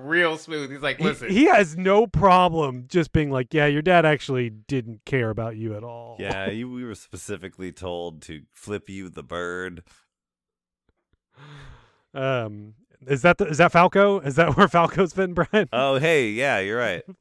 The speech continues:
Speaker 2: Um, no, sh-, and then she throws a fit and charges through the wall that I'm just like,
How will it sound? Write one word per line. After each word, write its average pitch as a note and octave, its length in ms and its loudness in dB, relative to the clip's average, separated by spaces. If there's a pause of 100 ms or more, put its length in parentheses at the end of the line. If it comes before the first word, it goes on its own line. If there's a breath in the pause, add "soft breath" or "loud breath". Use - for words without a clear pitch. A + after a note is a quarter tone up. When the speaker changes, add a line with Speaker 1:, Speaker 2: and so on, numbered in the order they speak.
(1900 loud breath)
Speaker 2:
Um, C3+ 640 -2 (400 soft breath)
no, G3+ 220 4
sh-, - 160 -8
and F#3+ 140 0
then G#3 120 2
she A#3 200 -4
throws A#3+ 280 0
a F#3+ 60 -2
fit F#3 520 2 (160)
and D3 180 -6
charges F#3 520 -2
through F3+ 200 0
the C#3+ 80 -2
wall C3 720 2
that C3+ 200 0
I'm C#3 160 -4
just C3 180 -8
like, C3+ 280 0